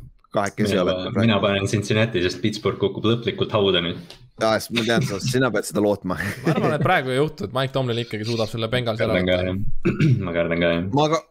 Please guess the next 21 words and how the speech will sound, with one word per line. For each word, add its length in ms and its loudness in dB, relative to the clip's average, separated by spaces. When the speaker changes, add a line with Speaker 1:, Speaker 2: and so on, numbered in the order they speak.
Speaker 1:
täiega, 380 2
Zack, 280 -2
Zack 340 -4
Taylorit 560 2
ma 180 0
ei 60 4
usalda 400 2
ka 140 4
üldse 340 -4
seal 240 -4
peatreeni 560 -2
koha 160 -2
peal. 240 -6
Et, 260 -10
äh, 320 2
et 160 -4
see 160 2
on 120 -2
ka 120 2
üks 120 -10
probleem. 500 -4